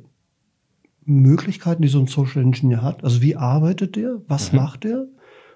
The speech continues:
Speaker 1: Und wie kann er es gut machen? Und wenn ich das weiß, dann kann ich auch mir überlegen, wie kann ich mich schützen?
Speaker 2: Mhm.
Speaker 1: Das heißt also, die Information darüber, was wird dort gespielt und was sind die möglichen Gegenmaßnahmen, das ist wichtig.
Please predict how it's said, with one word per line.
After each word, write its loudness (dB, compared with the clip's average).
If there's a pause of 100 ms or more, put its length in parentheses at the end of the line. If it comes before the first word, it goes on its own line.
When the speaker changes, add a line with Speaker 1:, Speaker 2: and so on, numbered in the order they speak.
(260)
Speaker 1:
Und 4 (260)
wie 4
kann 4
er 6
es 0
gut 2
machen? -4 (960)
Und 2
wenn 4
ich 0
das -4
weiß, -2
dann 0
kann -2
ich -4
auch -6
mir 2
überlegen, 2
wie 2
kann 2
ich 2
mich 2
schützen? -2 (680)
Speaker 2:
Mhm. -14
Speaker 1:
Das -8
heißt 4
also, 2
die 2
Information -2
darüber, 2 (220)
was 0
wird 2
dort 2
gespielt 2 (240)
und 2
was -2
sind 2
die 0
möglichen 2
Gegenmaßnahmen, 0
das -4
ist -6
wichtig. -4